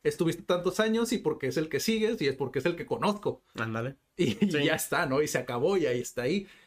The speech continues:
Speaker 1: Y no hiciste ese proceso de decir, "Oye, pues a lo mejor entiendo lo que es hablar en público". Entiendo lo que es manipular y entiendo lo que es influir. Y entiendo que posiblemente, pues, no se vayan a solucionar esos problemas en tres años,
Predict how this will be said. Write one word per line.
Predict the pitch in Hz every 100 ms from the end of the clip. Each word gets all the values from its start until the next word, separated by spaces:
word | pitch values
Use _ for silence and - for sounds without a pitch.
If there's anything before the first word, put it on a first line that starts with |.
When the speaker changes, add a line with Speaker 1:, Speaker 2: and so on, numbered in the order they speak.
| _
Speaker 1:
Y | 185 170
no | 170
hiciste | 175 180 -
ese | 185 202
proceso | - 131 - 151 - 180
de | 131
decir, | 113 147 139 - _ _ _ _
"Oye, | 180 190
pues | - 135
a |
lo | 127
mejor | 127 - 156 196 - - _ _ _ _ _ -
entiendo | 147 131 127 180 208 226 214
lo | 185
que | -
es | 143
hablar | 139 131
en | 117 104
público". | 117 110 - - _ _ _ - - - -
Entiendo | 165 139 131 127 175 196 226 220
lo | 170 151
que | 131
es |
manipular | 139 135 - 120 120 135 131 - _ _ _ _
y | 151 135
entiendo | 131 139 131 131 120
lo | 113
que | 117
es | -
influir. | 123 - 117 139 143 - _ _ _ _ _ _ _
Y | 147
entiendo | 139 131 139 156
que | 180
posiblemente, | 190 127 - 156 202 208 180 170 196 233 _ _ _ -
pues, | 330
no | 302
se | 269 269
vayan | 262 269
a | 262
solucionar | 247 196 190 196
esos | 208
problemas | - 185 175 208
en | 156
tres | 135 156 220
años, | 262 233 240 -